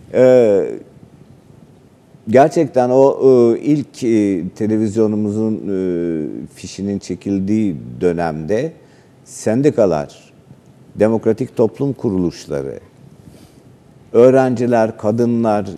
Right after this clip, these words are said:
işçiler, örgütlü örgütsüz pek çok insan bunun karşısında bizimle birlikte hareket etme iradesini gösterdi. Maddi olarak da destekledi.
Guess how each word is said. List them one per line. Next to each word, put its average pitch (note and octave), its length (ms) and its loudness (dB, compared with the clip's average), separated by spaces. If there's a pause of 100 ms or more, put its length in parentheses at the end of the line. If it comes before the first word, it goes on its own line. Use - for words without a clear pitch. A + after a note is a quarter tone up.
işçiler, G#2 960 -4 (360)
örgütlü A2+ 480 0
örgütsüz G#2 680 0 (160)
pek C3 220 -2
çok - 280 -6
insan G#2 460 -6 (680)
bunun C#3 260 0
karşısında F#2 960 -4
bizimle A2+ 560 -4
birlikte A2 420 -6
hareket A2 440 -4
etme F2+ 320 -8 (160)
iradesini G2 680 -4
gösterdi. D#2+ 680 -8 (680)
Maddi A2 400 -2
olarak A#2 460 0
da G2 160 -4
destekledi. G2 720 -6